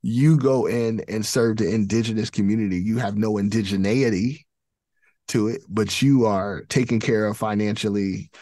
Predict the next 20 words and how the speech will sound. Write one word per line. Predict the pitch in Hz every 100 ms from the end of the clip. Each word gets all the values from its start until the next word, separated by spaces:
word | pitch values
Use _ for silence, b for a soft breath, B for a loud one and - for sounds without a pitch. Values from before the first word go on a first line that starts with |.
| B -
You | 104 101
are | 98
taking | 120 107 107
care | 110
of | 98
your | 98
needs, | 95 95 95 87
and | - 104 101
you | 104 101
just | 104 104
serve | - 107 104
the | 98
people | 82 101 90
that | 90 85
are | 92
around. | 95 78 -
That's, | - 107 - - _ _ -
that's | 113 113
a | 98
mission. | 120 151 - -